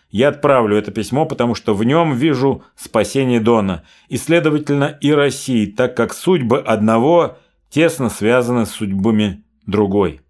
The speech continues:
и для меня они неразделимы. Приближается время уборки урожая. Если при помощи немцев нам удастся добиться того, что большевики дадут передышку на фронтах,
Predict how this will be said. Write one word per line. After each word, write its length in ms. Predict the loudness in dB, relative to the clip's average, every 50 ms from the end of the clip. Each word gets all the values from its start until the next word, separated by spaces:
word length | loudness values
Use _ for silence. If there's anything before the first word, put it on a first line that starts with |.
| _ _ _ _ _
и 120 | -8 -4
для 160 | 0 0 2
меня 380 | 2 2 2 2 2 2 0 0
они 600 | -2 -2 -2 0 0 0 0 0 -2 -6 -10 _ _ _ _ _ _ -2
неразделимы. 920 | 0 2 2 2 2 0 -2 -2 0 0 0 0 0 -2 -4 -8 -12 -18 -20 _ _ _ _ _ _ _ _ _ _ _ _ _ _ _ _ _ _ _ -6
Приближается 640 | -4 -2 -2 0 0 2 2 2 2 2 0 -2 0
время 480 | 2 2 2 2 2 0 -2 -4 -4 -2
уборки 440 | -2 0 2 0 0 0 -2 -2
урожая. 580 | 0 2 2 2 2 2 2 0 0 -2 -6 -10 -14 -20 -20 -8
Если 240 | -6 -4 -2 -2 -2
при 160 | -2 -2 0
помощи 380 | 0 0 0 0 0 -2 -2 -2
немцев 520 | 0 0 0 0 0 -2 -2 -4 -6 -8 -10 _ -20 -20 _ _
нам 200 | -2 0 0 0
удастся 440 | 0 2 2 2 0 0 -2 -6 -4
добиться 500 | -2 0 0 0 2 0 -2 -2 -4 -6
того, 280 | -4 -2 0 0 0 0
что 140 | -2 -2 -2
большевики 600 | 0 0 -2 -2 -2 -2 -4 -4 -2 -4 -2 0
дадут 400 | 0 0 0 0 -2 -4 -2 0
передышку 580 | 0 2 2 2 0 0 -2 -2 -2 -4 -4
на 80 | -4 -4
фронтах, 640 | -2 -2 -2 -2 -2 0 0 0 0 0 -2 -6